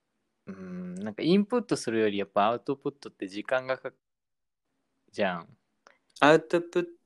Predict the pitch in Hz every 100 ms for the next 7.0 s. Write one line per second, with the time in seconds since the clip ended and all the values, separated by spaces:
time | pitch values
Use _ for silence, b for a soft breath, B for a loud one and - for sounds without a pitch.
0 | - 147 151 147 156 143 131 143 120 117
1 | 113 113 113 110 107 - - 101 147 214
2 | _ _ _ _ - - 127 113 101 135
3 | 123 151 202 233 - 285 - _ _ _
4 | 131 107 104 - 104 92 110 143 143 -
5 | 120 151 139 - 98 101 101 92 _ _
6 | 135 123 113 107 160 196 233 214 - 220